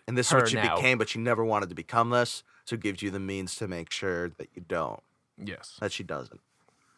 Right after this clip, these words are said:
Speaker 1: Which I, is weird, kind of time travel-y, alternate dimension-y bullshit that I fucking eat up.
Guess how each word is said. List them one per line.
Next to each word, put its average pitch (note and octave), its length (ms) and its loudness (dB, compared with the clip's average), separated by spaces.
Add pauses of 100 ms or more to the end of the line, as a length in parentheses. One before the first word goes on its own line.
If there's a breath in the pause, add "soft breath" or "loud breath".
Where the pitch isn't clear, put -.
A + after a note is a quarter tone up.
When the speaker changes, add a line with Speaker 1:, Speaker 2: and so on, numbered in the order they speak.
Speaker 1:
Which G#2 160 -4
I, F2 160 -2
is G#2 240 -6
weird, C#3+ 480 6 (680)
kind A2+ 200 0
of - 180 -6
time C3 300 4
travel-y, A#2+ 680 8
alternate B2 360 2
dimension-y A2+ 480 0
bullshit A2 600 4 (260)
that F#2 240 0
I A2 120 8
fucking A2+ 600 4
eat A#2+ 300 2
up. A#2+ 340 8